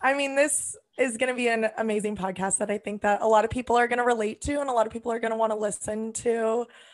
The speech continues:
Um, by the way, I'm Maddie, the Mads to this podcast. Um, it is funny 'cause when I wrote down the, the little bio about myself, I mean, I do have to keep some notes.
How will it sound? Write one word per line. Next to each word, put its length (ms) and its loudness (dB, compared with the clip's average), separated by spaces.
Um, 300 4
by 140 6
the 80 2
way, 360 6
I'm 180 2
Maddie, 460 2
the 80 -4
Mads 340 -2
to 100 -4
this 200 -2
podcast. 840 -2
Um, 220 4
it 120 4
is 200 0
funny 240 2
'cause 160 -2
when 100 2
I 80 4
wrote 240 4
down 240 0
the, 360 -2
the 540 2
little 240 0
bio 340 2
about 220 0
myself, 480 0
I 100 2
mean, 140 -4
I 120 0
do 100 -2
have 160 2
to 80 -14
keep 200 -16
some 280 -2
notes. 340 -6